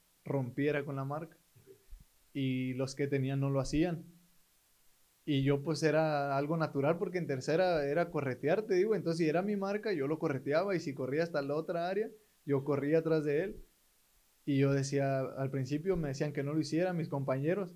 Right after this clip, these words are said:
Speaker 1: Y el profe me decía que no, que eso hiciera. Entonces entraba la duda de, "¿estoy haciendo bien o no lo estoy haciendo bien?".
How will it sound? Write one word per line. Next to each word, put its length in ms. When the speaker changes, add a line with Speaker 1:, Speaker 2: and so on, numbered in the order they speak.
Speaker 1:
Y 80
el 80
profe 200
me 100
decía 180
que 120
no, 320
que 220
eso 200
hiciera. 380
Entonces 320
entraba 360
la 100
duda 220
de, 400
"¿estoy 180
haciendo 300
bien 260
o 80
no 80
lo 80
estoy 180
haciendo 280
bien?". 340